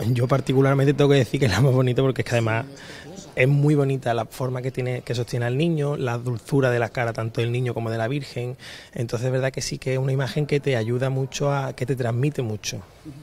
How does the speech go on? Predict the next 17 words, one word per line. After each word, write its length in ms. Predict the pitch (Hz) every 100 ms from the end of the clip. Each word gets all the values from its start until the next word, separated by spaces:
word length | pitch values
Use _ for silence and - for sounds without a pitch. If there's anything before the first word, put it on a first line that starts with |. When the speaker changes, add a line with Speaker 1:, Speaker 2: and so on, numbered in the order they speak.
| - - - -
Speaker 2:
Entonces, 320 | 139 151 170
bueno, 200 | 170 160
supongo 340 | - 113 143
que 80 | 143
con 180 | 143 139
esa 140 | 143
devoción 600 | 151 147 147 - 156 170 - -
vestir 420 | 120 135 - 135
a 60 | 131
la 140 | 131
Virgen 500 | 131 127 165 170 196 -
para 180 | 120 117
ti 180 | 113 143
supone 360 | - 120 139 120
todo 160 | 117
un 80 | 117
honor. 220 | 123 196